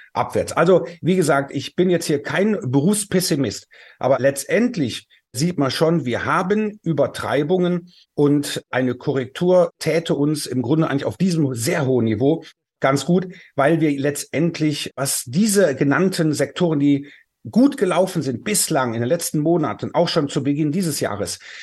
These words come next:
die sind schlichtweg völlig teilweise überbewertet. Und da kann ich mir sehr gut vorstellen, dass gerade nochmal die großen Hände, die starken Hände, irgendwann sagen, jetzt haben wir unsere Rendite erzielt,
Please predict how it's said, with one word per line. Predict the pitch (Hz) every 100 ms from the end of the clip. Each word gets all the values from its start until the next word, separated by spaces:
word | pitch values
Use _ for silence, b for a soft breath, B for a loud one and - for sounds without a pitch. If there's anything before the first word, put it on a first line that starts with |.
| B B -
die | 196 220 208
sind | - 147 170 180 -
schlichtweg | - - 185 - 131 143 - _ _
völlig | - 165 214 147 - - B -
teilweise | 139 135 117 -
überbewertet. | - 170 147 135 117 135 180 180 - B B B -
Und | 139 139 - - _ _ -
da | 147
kann | - 180
ich | 170
mir | 156
sehr | 147
gut | 151 147
vorstellen, | - 143 151
dass | 139 -
gerade | 131 170
nochmal | 151 156 196
die | 160
großen | 139 220 262 180 120 -
Hände, | 151 156
die | 123 120
starken | - 170 202 147
Hände, | 131 117 - B B B -
irgendwann | 180 196 180
sagen, | 147 139 170 170 170 -
jetzt | 147 160
haben | 160 175
wir | 165 139
unsere | 151 139 127
Rendite | 120 120 175 180
erzielt, | 117 - 202 214